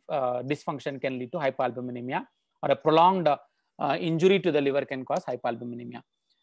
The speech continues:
If there is constipation and prolonged jaundice, we should think of hy-, hypothyroidism again.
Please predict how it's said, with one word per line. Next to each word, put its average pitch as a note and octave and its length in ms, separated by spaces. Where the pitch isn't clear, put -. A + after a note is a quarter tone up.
If D#3 80
there F#3 100
is F#3 100
constipation F#3+ 760
and G3+ 280
prolonged E3+ 300
jaundice, D#3+ 280
we E3 60
should D3 180
think D3+ 180
of D#3 120
hy-, D3 140
hypothyroidism C#3 680
again. A2 240